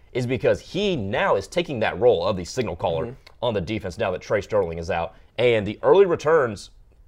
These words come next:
Speaker 1: with the defense have been pretty good.
Speaker 2: Yeah.
Speaker 1: You know, you gave up, I believe it was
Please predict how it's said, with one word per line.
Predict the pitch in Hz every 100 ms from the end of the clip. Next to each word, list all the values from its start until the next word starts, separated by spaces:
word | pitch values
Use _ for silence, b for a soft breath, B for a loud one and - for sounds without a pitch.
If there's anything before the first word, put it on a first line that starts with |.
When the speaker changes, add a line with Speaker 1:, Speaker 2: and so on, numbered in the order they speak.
| - 92
Speaker 1:
with | 139
the | 104
defense | 120 160 110 131
have | 104
been | 139 120 -
pretty | - 208
good. | 139 190 - -
Speaker 2:
Yeah. | 151 120
Speaker 1:
You | 135
know, | 139
you | 117
gave | 98 139 117
up, | 113 110 -
I | 123
believe | 120 120
it |
was | 110